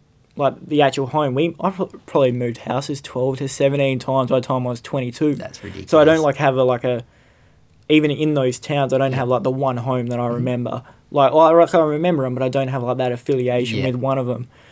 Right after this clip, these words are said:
Speaker 1: So I don't know if it's because of that or because
Speaker 2: I
Speaker 1: of the
Speaker 2: think it
Speaker 1: numerous
Speaker 2: would.
Speaker 1: towns. Um, I think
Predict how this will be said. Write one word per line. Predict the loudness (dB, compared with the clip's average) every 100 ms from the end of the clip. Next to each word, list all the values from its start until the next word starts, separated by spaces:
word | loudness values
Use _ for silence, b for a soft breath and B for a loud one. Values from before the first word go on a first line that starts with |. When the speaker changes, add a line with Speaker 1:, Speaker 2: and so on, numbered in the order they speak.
| b
Speaker 1:
So | 0 4
I |
don't | 6 6
know | 2
if | 0
it's | -6
because | -4 -2 2 2 2
of | 4
that | 4
or | 4 4 2
because | 2 0 0
Speaker 2:
I |
Speaker 1:
of | 0
the | -2
Speaker 2:
think | 0
it |
Speaker 1:
numerous | 0 0 -4
Speaker 2:
would. |
Speaker 1:
towns. | -4 -2 -2 -4 -8 b b b b b b _ 0
Um, | 2 2 0 -2
I | 2
think | 2 0